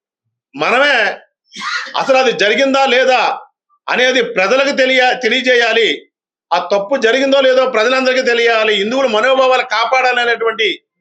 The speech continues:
ఒక సదుద్దేశంతో వైవి సుబ్బారెడ్డి గారే అత్యున్నతమైనటువంటి న్యాయస్థానాన్ని సుప్రీంకోర్టులో సిట్ వేసి, ఆ నిజ నిజాలు నిగ్గు తేల్చాలనేటువంటి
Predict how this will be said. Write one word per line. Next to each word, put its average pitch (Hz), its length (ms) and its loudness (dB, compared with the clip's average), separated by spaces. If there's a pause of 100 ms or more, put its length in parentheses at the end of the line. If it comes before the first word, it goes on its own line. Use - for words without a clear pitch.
(340)
ఒక 185 100 -2
సదుద్దేశంతో 233 1120 -2 (440)
వైవి 247 260 0
సుబ్బారెడ్డి 262 480 0
గారే 247 440 2 (1000)
అత్యున్నతమైనటువంటి 262 800 0
న్యాయస్థానాన్ని 247 640 0
సుప్రీంకోర్టులో 247 1000 -2 (360)
సిట్ 196 300 -8
వేసి, 262 640 0 (840)
ఆ 180 60 -2
నిజ 196 220 0
నిజాలు 269 440 2
నిగ్గు 226 280 -4
తేల్చాలనేటువంటి 247 1120 0